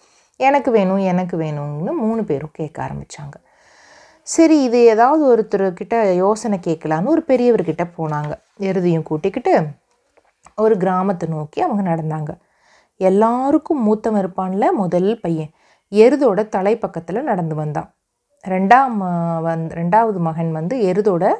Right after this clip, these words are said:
வயிற்று பக்கத்துல நடந்து வந்தான். மூணாவது வந்த கடைசி பையன் எருதோட பின்னால ஒரு கம்பால தட்டிட்டு ஓட்டிட்டு வந்தான்.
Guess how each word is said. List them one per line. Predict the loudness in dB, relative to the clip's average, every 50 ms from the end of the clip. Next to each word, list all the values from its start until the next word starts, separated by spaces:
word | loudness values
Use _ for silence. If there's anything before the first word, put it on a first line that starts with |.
| -6 _ _ _ _ _ _ _ _ _ _ _ _
வயிற்று | -4 -2 0 2 0 0 -4 -8 -10 -12
பக்கத்துல | -10 -8 -10 -10 -6 -6 -4
நடந்து | -2 -2 -2 -2 -2 -4 -6
வந்தான். | -8 -8 -8 -8 -8 -10 _ _ _ _ _ _ _ _ _ _ _ _ _ -2
மூணாவது | 2 4 4 4 4 4 2 4 2 2 2
வந்த | 0 0 -2 -2
கடைசி | -2 -2 -2 -2 -2 -4 -4 -4 -4 -2 -2 -2 -4 -6 -10 _ _ _
பையன் | -10 -6 -6 -4 -2 -2 -2 -4
எருதோட | -2 0 2 2 2 4 4 4 2 2 2 -2 -2
பின்னால | -2 -2 -2 0 0 0 2 2 2 0 0 0
ஒரு | -2 -2 -2
கம்பால | 0 0 0 0 2 2 2 2 0
தட்டிட்டு | -2 -4 -8 -8 -10 -12 -6 -2 0 0 0
ஓட்டிட்டு | 0 -2 -6 -8 -8 -12
வந்தான். | -14 -14 -14 -16 -20